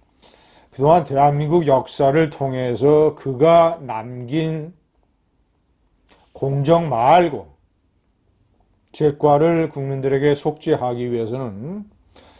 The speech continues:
그런 사사로운 문제에 연연하지 말고 몽리를 부리지 말고 정권교체라는 대의에 합류를 해서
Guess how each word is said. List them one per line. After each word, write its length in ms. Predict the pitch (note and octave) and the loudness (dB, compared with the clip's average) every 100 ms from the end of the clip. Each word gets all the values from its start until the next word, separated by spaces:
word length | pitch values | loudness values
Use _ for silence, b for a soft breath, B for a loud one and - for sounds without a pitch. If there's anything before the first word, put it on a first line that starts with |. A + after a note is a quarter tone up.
| b b | b b
그런 260 | - D3 F3+ | 0 0 0
사사로운 760 | - - D3 D3+ D3+ E3+ G3 | -2 -2 0 2 4 4 2
문제에 680 | E3+ C#3+ C3 C#3 D#3+ D#3+ C3 | -2 -6 -2 2 2 2 0
연연하지 540 | B2+ B2+ B2+ B2+ B2 | -6 -10 -8 -8 -8
말고 640 | C3+ G#2 A2 A#2 C#3 F#2+ F#2 _ _ _ _ _ _ _ | -8 -8 -8 -2 -4 -4 -16 _ _ _ _ _ _ _
몽리를 580 | B2+ C#3 D3 D#3 E3+ F3+ | -6 -2 0 2 4 2
부리지 360 | C#3 C3 C3+ D3+ | 0 -8 -6 -6
말고 640 | A2+ A2+ D3 E3+ A2 E2+ _ _ _ _ _ _ b b b | -4 0 0 0 -2 -10 _ _ _ _ _ _ b b b
정권교체라는 960 | - A#2 A2+ F3 E3+ E3+ F3 D#3+ E3 D3+ | -10 -6 -2 0 2 2 2 2 0 -4
대의에 340 | C3 C3+ C#3+ | -4 -2 0
합류를 680 | C3+ B2+ B2+ C3 C3 B2+ A#2 | 0 -4 -8 -4 -4 -4 -6
해서 840 | A#2+ A#2+ B2+ C#3+ G#2 G#2 D3+ F#3+ | -8 -6 -4 -4 -6 -10 -10 -12